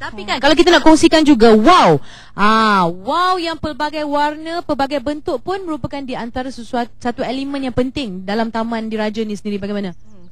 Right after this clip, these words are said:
Speaker 2: betul tu. Selain daripada wow bulan, kita juga ingin perkenalkan satu lagi jenis wow, iaitu wow kapal, di mana bentuk badannya itu sendiri adalah berbentuk seperti kapal.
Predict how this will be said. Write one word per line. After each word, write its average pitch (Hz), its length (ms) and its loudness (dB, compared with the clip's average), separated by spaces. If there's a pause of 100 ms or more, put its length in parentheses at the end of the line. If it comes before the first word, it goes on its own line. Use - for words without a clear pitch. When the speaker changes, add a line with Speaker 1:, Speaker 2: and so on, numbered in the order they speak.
(320)
Speaker 2:
betul 233 320 -10
tu. 175 160 -16
Selain 247 320 -8
daripada 233 320 -8
wow 226 240 2
bulan, 226 460 -4
kita 240 260 -10
juga 233 240 -8
ingin 240 240 -6
perkenalkan 220 560 -4
satu 233 240 -4
lagi 226 240 -6
jenis 208 320 -4
wow, 247 380 6
iaitu 208 260 -8
wow 196 240 -6
kapal, 214 640 2
di 214 100 -10
mana 220 220 -6
bentuk 226 500 -2
badannya 233 400 -2
itu 247 160 -12
sendiri 262 400 -6
adalah 226 240 -4
berbentuk 220 400 -8
seperti - 240 -14
kapal. 175 560 -4